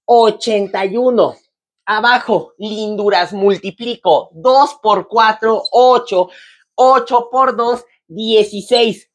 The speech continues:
La repetition, fíjate, tres por tres, nueve, nueve por nueve, ochenta y uno. Abajo, dos por cuatro, ocho, ocho por dos, dieciséis. Último ejemplo, linduras, fíjense,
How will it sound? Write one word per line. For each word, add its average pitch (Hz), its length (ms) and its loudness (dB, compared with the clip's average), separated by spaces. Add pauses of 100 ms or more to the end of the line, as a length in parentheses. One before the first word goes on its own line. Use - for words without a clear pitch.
(100)
La 208 260 -2
repetition, 196 960 -4
fíjate, 196 680 -4
tres 240 300 0
por 196 200 -2
tres, 208 300 -4
nueve, 196 400 -4 (260)
nueve 233 380 2
por 202 240 0
nueve, 196 160 2
ochenta 190 320 -6
y 214 80 -4
uno. - 240 -10 (140)
Abajo, 175 480 -2 (360)
dos 240 320 2
por 214 260 -2
cuatro, 214 360 0
ocho, 202 440 -2
ocho 214 340 0
por 180 160 0
dos, 175 220 -2
dieciséis. 214 420 -8 (160)
Último 269 500 0
ejemplo, 247 460 0
linduras, 196 600 -2
fíjense, 220 480 -6